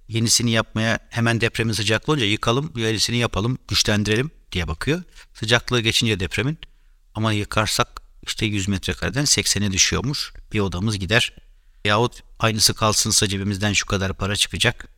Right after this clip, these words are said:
o zaman dursun." demeye başlıyor. Bir takım vatandaşlarımız bunu çaresizlikten diyor. Hakikaten onu karşılayacak bir kaynağı olmadığı için emekli, emekli maaşıyla geçiniyor.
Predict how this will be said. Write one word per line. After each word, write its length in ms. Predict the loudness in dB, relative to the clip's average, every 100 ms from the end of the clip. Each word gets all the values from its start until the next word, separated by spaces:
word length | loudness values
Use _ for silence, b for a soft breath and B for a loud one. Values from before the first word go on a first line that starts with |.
| -10
o 100 | -4
zaman 300 | -2 0 0
dursun." 380 | -2 -4 -2 -2
demeye 320 | 0 0 -2
başlıyor. 360 | -4 -8 -8 -14 -20 -20 -20 -20 -20 -20 -20 -12 -6
Bir 80 | -2
takım 360 | -2 -2 0
vatandaşlarımız 760 | 0 0 0 0 -2 -2 -4 -2
bunu 120 | -2
çaresizlikten 840 | 0 0 2 0 -2 -2 -2 -2
diyor. 180 | -2 -6 -12 -18 -20 -20 -20 -20 -20 -20 -18
Hakikaten 580 | -14 -10 -6 -2 -2 -2 -4
onu 320 | -2 -2 -4 -10 -20 -8
karşılayacak 720 | -2 0 0 0 0 0 0
bir 140 | -8 -8 -20 -12
kaynağı 420 | -2 0 2 0
olmadığı 400 | -2 -2 -4 -4
için 300 | -2 -2 -2 -4 -2
emekli, 420 | 0 -2 -4 -4
emekli 380 | -2 -4 -2 -2
maaşıyla 420 | 0 2 2 0
geçiniyor. 480 | -4 -2 -2 -2